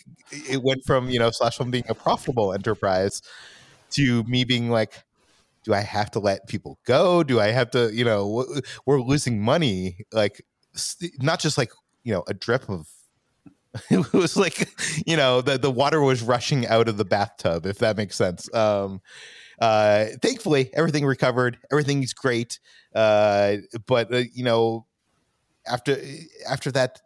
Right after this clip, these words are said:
time, s-, uh, Static approached me, and I was like, "You know what? Now's maybe the time to leave. Maybe, maybe now's the, the time to say goodbye to this." And, um, because I, I, I wasn't even really a large part of the editorial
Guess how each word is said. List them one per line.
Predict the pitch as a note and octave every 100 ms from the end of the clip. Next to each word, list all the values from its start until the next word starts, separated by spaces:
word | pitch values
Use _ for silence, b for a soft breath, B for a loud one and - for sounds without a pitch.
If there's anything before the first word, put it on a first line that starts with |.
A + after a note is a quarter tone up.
| _ -
time, | - C3 C3+ B2 G#2+ G2+ G#2+ - -
s-, | - B2
uh, | A2
Static | F#2+ - A#2 B2 B2
approached | - G#2 F#2+ -
me, | F#2+
and | F#2
I |
was | G#2+ -
like, | -
"You | E3+
know | A3
what? | C3+
Now's | C3 C3 C3+ G#3+ F3
maybe | D3+ D3+ D3
the | C#3
time | - A#2 G#2+
to |
leave. | F#2 F2+ D#2+ D2 -
Maybe, | A#2 D3 C#3 B B B C#3
maybe | D#3 F#3
now's | E3 D#3 D#3 -
the, | - C3 B2 A#2+ A#2 B B B
the | A#2
time | - B2 A#2+
to | A#2
say | A#2+ G#2
goodbye | G#2 G2 F#2+
to | G2
this." | G2 F#2 G2
And, | F2
um, | F2+ F#2 F2+ F2 E2+ - _ _ _ _ _ _ _ _
because | - D3+
I, | C3+ C#3+ -
I, | - C3 -
I | B2+
wasn't | C#3 D3+ D3 C#3
even | B2+ B2 A#2 A2+ A#2+
really | B2 A#2 A#2 A2 G#2 F#2+ b b b -
a |
large | A2 F2+ G#2 C3 G#3 -
part | F#3 F#3+
of | E3
the | D3+
editorial | E3+ - E3 E3 E3+ D3